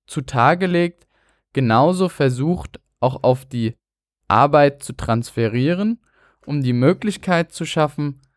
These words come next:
den gleichen offenen Austausch zu etablieren. Damit sind wir wieder am Ende des Podcastes angekommen und frag dich doch mal selbst, ob du eher von anderen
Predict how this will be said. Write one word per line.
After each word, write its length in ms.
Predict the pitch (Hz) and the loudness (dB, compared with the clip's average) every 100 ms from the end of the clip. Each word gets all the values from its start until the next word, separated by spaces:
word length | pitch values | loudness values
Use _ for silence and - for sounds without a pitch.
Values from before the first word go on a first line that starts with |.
| _ _ - | _ _ -6
den 180 | 127 117 | -4 -2
gleichen 720 | 127 117 165 208 196 190 180 _ | 2 4 4 2 -2 -4 -6 _
offenen 600 | 143 170 185 170 165 160 - | 0 0 0 0 0 -2 -2
Austausch 800 | 131 156 156 - 151 147 147 - _ | 2 2 -2 -2 0 0 -2 -10 _
zu 140 | - - | -8 -2
etablieren. 720 | - 123 110 98 85 - 123 _ _ _ _ _ _ _ _ _ _ _ _ - | -2 -2 -4 -4 -6 -8 -16 _ _ _ _ _ _ _ _ _ _ _ _ -2
Damit 420 | 117 175 202 196 | 2 2 2 0
sind 220 | 160 156 | -4 -2
wir 160 | 143 135 | -2 0
wieder 220 | 135 127 | 4 4
am 140 | 117 120 - | 2 -4 -2
Ende 460 | 151 208 214 185 | 0 2 2 0
des 200 | 170 135 | -6 -12
Podcastes 840 | - 160 160 - 151 139 - 123 - | -4 -2 -2 -4 -2 -2 -4 -8 -4
angekommen 720 | 139 175 185 175 170 175 180 _ _ _ _ - | -4 -2 -4 -2 -2 -4 -8 _ _ _ _ -4
und 160 | 165 | -4
frag 260 | - 147 185 | 0 0 0
dich 140 | 190 | -6
doch 140 | - 151 | -4 -2
mal 180 | 156 135 | 0 2
selbst, 540 | 123 165 226 - - | 4 4 2 -12 -10
ob 180 | 143 - | -10 -6
du 80 | 151 | -2
eher 480 | 151 151 147 135 _ _ _ | 2 4 2 0 _ _ _
von 240 | - 156 143 | -6 -6 -2
anderen 600 | 135 175 220 202 190 175 | 0 2 0 0 -2 -4